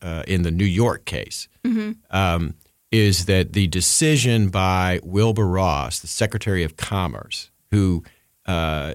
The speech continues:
Speaker 1: said that we are gonna reinstate a citizenship question, was arbitrary and capricious. It was not reasonable, and therefore, uh, the way he did it and his, uh, uh, invalid reasons for doing it violated,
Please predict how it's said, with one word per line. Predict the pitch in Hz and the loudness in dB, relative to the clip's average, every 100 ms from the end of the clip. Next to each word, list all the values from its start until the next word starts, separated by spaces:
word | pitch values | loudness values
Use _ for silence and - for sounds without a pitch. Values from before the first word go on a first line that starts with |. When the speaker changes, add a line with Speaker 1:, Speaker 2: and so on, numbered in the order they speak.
| - | -6
Speaker 1:
said | 87 131 98 87 | -2 2 4 2
that | 80 | 0
we | 90 | -2
are | 87 | -2
gonna | 87 80 78 - 69 | -2 -2 -2 -6 -10
reinstate | 78 101 95 - 87 | 0 2 2 2 0
a | |
citizenship | - 127 110 85 85 - | 0 0 0 0 -6 -4
question, | 85 78 85 76 - _ _ _ _ | -2 -2 -2 -6 -8 _ _ _ _
was | 104 104 - | 0 0 0
arbitrary | 120 123 117 - 113 107 101 - | 0 2 2 2 2 4 2 0
and | 87 - | -4 -6
capricious. | - - 110 104 - 85 82 - - _ _ _ | -12 -2 0 2 2 0 0 -4 -8 _ _ _
It | 92 | 0
was | 85 92 | 2 2
not | 98 104 - | 2 2 0
reasonable, | 101 101 92 95 87 87 85 80 - | 2 2 2 -2 0 0 0 -4 -4
and | 85 80 | -4 0
therefore, | 98 98 - 95 90 87 85 - | 2 0 0 -4 -2 -2 -2 -6
uh, | 87 85 82 | -8 -4 -4
the | 92 | -4
way | 85 98 98 92 90 | -2 0 2 0 -2
he | - 95 | -4 -4
did | 82 113 117 | 0 2 4
it | 113 101 - | 2 0 -6
and | 78 82 78 | -6 -6 -4
his, | 87 78 - _ - | -4 -6 -8 _ -20
uh, | 78 67 - _ _ - | -18 -18 -20 _ _ -16
uh, | - - | -14 -4
invalid | 104 107 101 98 90 | 2 4 4 2 0
reasons | 87 113 101 90 | 2 2 2 -2
for | 87 | -2
doing | 87 87 | -2 0
it | 78 | -2
violated, | - 92 101 101 92 90 85 | 0 2 4 4 2 0 -2